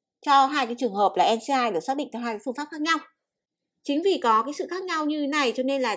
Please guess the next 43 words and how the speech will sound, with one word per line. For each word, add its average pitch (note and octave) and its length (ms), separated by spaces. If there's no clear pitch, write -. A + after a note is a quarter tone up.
trong C4+ 220
khi C#4 180
mà A#3 300
chúng F#3+ 160
ta A#3 100
làm G#3+ 180
bài, F3+ 240
chúng G3 100
ta A3+ 80
cần F#3 240
đọc E3+ 100
kỹ - 140
cái D#4+ 100
tình G#3 120
huống F3+ 160
đề A#3 140
bài F3+ 240
xem A3+ 160
là G3 80
người F3 140
ta G3 60
yêu A3 260
cầu F#3 240
mình E3+ 180
tính F3 180
N A#3 40
C A#3 100
I A3+ 320
theo A3+ 140
cái G3+ 140
phương A#3+ 100
pháp C#4 140
nào G#3 300
để E3+ 200
mà E3+ 60
tính E3+ 200
lợi A#3+ 180
thế F3+ 160
thương A#3+ 160
mại - 280
cũng G#3+ 160
như C4+ 160
là F#3 300